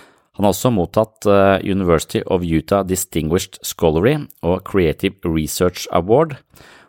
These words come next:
og en pris for tverrfaglig fokus i sine studier.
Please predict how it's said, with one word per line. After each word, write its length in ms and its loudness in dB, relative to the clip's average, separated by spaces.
og 240 2
en 280 0
pris 380 -4
for 160 2
tverrfaglig 880 -4
fokus 520 -4
i 120 -2
sine 200 -4
studier. 420 -4